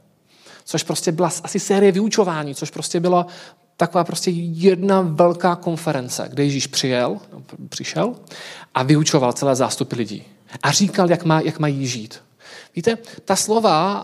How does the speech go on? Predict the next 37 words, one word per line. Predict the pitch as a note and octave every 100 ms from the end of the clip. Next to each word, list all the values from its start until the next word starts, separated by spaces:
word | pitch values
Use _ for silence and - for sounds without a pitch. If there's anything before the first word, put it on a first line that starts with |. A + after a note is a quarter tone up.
| -
a | D#3
zákaň-, | D#3 E3+ E3+ F#3+ F#3
z-, | E3 D#3
eh, | D#3 C#3+ C#3 C3+
kázání | E3 F3 F#3+ F#3+ G3
nahoře | F3 E3+
mají | F#3 F#3+ F#3+
mnoho | E3+ E3 E3 F3+ F#3+
podob | F#3+ - F3+ D#3 D#3+
a | D#3
paralel | D#3 E3+ E3+ E3+ C#3
s | C#3
tím, | - D#3+
co | D#3
se | D#3+
nachází | C#3+ D#3+ D3 C#3+
ve |
Starém | C#3+ - C#3+
zákoně. | C3 A#2+ - B2+ G2 - - - -
V | -
tom | D3+ D3
jako | C#3+
v | D3+ - -
zá-, | C#3+ C#3 D3
zákoně, | C#3 C3+ C#3+ C#3
který | - C3
dal, | C3+ B2
eh, | B2+ - - B2+
Bůh | A#2+ B2+ C3 A#2+
Židům. | B2 A2+ G#2+
Takže, | B2+ A#2+ D#3+ E3 - -
ale | D3
Ježíš | F3 G3 F#3+ -
to, | E3 C#3 - -
na | C3
to | B2+
staví, | - - B2 D#3 A#3